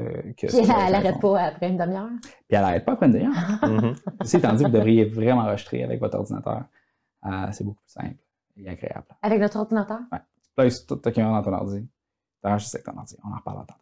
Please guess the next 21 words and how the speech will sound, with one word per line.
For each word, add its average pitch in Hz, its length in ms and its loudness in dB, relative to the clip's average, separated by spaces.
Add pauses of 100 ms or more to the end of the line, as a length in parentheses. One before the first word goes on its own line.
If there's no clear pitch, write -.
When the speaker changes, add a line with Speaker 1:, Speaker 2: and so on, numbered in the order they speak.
(280)
Speaker 2:
OK. - 180 -10
Speaker 3:
Ouais, 226 480 0
ok, 165 40 -4
parfait. 98 400 -6
Speaker 1:
<laughs> 175 1080 4
Speaker 2:
Intéressant ! 220 420 4 (320)
Speaker 3:
Mais, 143 160 6
mais - 100 6
ce - 80 2
que 147 80 6
je 139 80 2
trouve, 208 280 4
euh, 120 220 6
intéressant, 117 520 2
puis 151 180 -4
si - 160 -2
on, 98 440 0
on - 20 -6
peut 104 140 2
aller 101 180 6
dans, 90 260 0